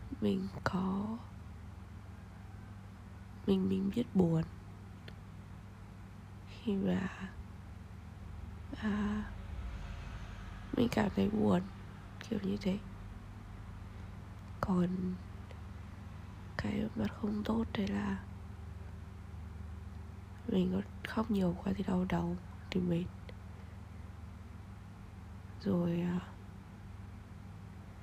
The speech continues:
khi mà mình bị nhạy cảm quá thì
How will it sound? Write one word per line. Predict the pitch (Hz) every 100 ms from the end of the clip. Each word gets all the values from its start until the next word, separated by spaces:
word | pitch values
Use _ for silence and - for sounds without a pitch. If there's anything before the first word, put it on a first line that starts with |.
| - - - - - - - - - - - - - - - - - - - - - - - - - - - - -
khi | - - 208
mà | 208 190 175 170 175 190 - - - - - - -
mình | 214 180 190 208
bị | 208 233 -
nhạy | - - -
cảm | 175 - - - - - -
quá | 170 170 175 190
thì | - 196